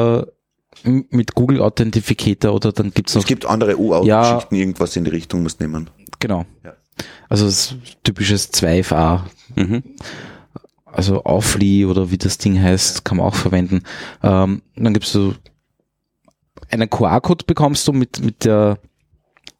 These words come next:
Speaker 1: Authenticator-App, kannst du da, kannst du das scannen, dann hast du einen Listeneintrag in dieser App und dann bekommst du gleich einmal,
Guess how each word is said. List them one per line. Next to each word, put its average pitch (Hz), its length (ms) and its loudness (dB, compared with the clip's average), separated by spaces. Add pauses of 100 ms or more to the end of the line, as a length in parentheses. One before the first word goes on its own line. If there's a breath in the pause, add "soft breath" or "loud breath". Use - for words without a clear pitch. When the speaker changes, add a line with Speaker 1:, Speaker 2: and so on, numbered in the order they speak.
Speaker 1:
Authenticator-App, 110 1040 -2
kannst - 260 -2
du 107 60 -4
da, 104 400 -2
kannst 98 200 -4
du - 60 0
das 87 60 0
scannen, 156 480 0 (720 loud breath)
dann 101 400 0 (460)
hast 107 260 0
du 110 40 2
einen 92 180 2
Listeneintrag 110 840 0
in 101 120 0
dieser 87 260 0
App - 300 0 (220)
und - 160 -6
dann 104 80 0
bekommst 98 340 -2
du 104 60 0
gleich 87 240 -2
einmal, 92 220 0